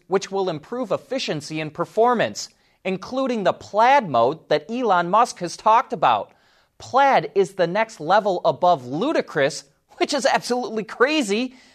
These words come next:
because Ludicrous already provides astounding levels of acceleration. Electrek also reports that the S and X could get a styling update, but it's unclear if that involves new sheet metal or just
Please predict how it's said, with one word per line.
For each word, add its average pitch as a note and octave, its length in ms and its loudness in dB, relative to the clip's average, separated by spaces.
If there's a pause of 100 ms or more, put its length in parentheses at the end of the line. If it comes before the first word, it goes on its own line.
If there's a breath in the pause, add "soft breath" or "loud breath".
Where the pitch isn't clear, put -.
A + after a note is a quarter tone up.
because A#3+ 380 0
Ludicrous A3+ 680 -2 (300 soft breath)
already C4+ 500 4
provides G3+ 480 0 (140)
astounding B3 920 -4
levels F#3+ 320 2
of F3+ 140 0
acceleration. F#3 1000 -2 (720 soft breath)
Electrek B2+ 460 -2
also C3 300 2
reports B2 500 -4
that - 180 -12
the B2 220 -14
S B2+ 220 -2
and A#2 100 -8
X - 320 -4 (140)
could C4 260 -4
get G#3 160 0
a D#3 60 0
styling A3 680 -2
update, C#3 640 -2 (280 soft breath)
but A#3+ 140 2
it's A3+ 140 -2
unclear G#3+ 480 -2
if - 140 -2
that D#3 180 2
involves C#3+ 440 2
new B2+ 140 -8
sheet B3 340 -10
metal B2+ 400 -2 (220 soft breath)
or C#3 160 0
just B2+ 300 -6